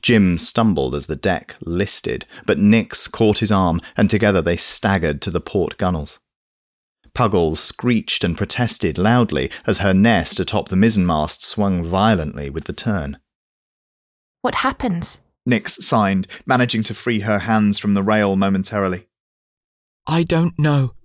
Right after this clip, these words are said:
Speaker 1: Jim replied, staring over the rail toward their new course. The Archon surged forward, her sails suddenly full and pulling as the wind swept across the breadth of the ship. There was nowhere to go.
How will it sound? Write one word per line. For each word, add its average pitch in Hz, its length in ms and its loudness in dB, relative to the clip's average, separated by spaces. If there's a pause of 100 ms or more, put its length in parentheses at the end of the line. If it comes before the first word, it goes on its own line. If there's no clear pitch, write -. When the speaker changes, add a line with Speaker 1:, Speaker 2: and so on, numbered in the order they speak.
(280)
Speaker 1:
Jim 90 300 2
replied, 76 560 -2 (140)
staring 92 480 2
over 85 180 0
the 82 80 0
rail 80 340 2
toward 85 280 -4
their 80 120 0
new 78 240 -4
course. 78 520 -6 (840)
The 123 180 0
Archon 92 680 0
surged 92 560 2
forward, 85 460 0 (180)
her 107 80 0
sails 80 560 0
suddenly 76 520 -4
full 73 420 0
and 67 180 -8
pulling 78 400 0
as 85 140 -4
the 107 80 0
wind 92 320 0
swept - 480 -2
across - 340 -4
the 90 100 -6
breadth 98 340 -2
of - 60 -16
the 85 80 -8
ship. - 400 -4 (840)
There 120 80 4
was 98 100 2
nowhere 110 300 4
to 98 100 -4
go. 95 380 0